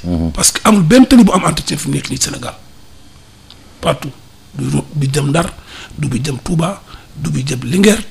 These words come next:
Speaker 2: du bi jëm Casamance, du bi jëm Tamba. Yépp am. Yépp fu pax nekkoon, pax maa ngi fa, amul luñ changé. Entretien boobu amut.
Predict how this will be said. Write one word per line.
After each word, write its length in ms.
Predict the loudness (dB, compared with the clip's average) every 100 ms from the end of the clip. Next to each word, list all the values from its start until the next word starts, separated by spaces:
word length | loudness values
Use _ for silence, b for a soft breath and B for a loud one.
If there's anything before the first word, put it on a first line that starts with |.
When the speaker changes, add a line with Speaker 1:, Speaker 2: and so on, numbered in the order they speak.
| -8
Speaker 2:
du 60 | -4
bi 140 | -4 -4
jëm 340 | -4 -4 -8 -14 B B B B B -8
Casamance, 480 | -2 2 2 2 -2
du 80 | -4
bi 120 | -4
jëm 140 | -6 -6
Tamba. 340 | -6 -8 -16 -20 -18 2
Yépp 240 | 4 4 0
am. 160 | -2 -4 -14 -16 -18 -18 -18 -4 2
Yépp 240 | 2 4
fu 180 | 4 4
pax 180 | 6 8
nekkoon, 280 | 6 6 0
pax 180 | 0 -2
maa 120 | -2
ngi 60 |
fa, 80 | -4 -4
amul 140 | -2
luñ 160 | -2 -2
changé. 360 | -4 -4 -12 -14 -20 -20 -20 -20 -20 -20 -20 -20 -20 -20 -20 -20 -6
Entretien 380 | -2 -2 -2 -4
boobu 240 | -4 -4
amut. 340 | -4 -4 -12